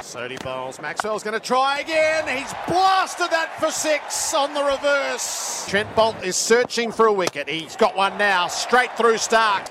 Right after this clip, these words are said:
Sliced straight up in the air. Conway stands underneath and takes the catch. It is a World Cup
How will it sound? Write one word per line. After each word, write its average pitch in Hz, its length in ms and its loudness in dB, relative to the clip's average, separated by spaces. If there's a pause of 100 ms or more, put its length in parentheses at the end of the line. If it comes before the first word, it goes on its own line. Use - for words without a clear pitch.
Sliced 285 920 2
straight 349 440 6
up 339 220 2
in 311 100 4
the 294 80 0
air. 240 360 2
Conway 311 720 4
stands 320 600 2
underneath 277 560 2
and 262 160 2
takes 247 320 0
the 240 120 2
catch. 226 600 0 (500)
It 240 200 4
is 294 500 2
a 254 280 4
World 302 500 8
Cup 269 300 4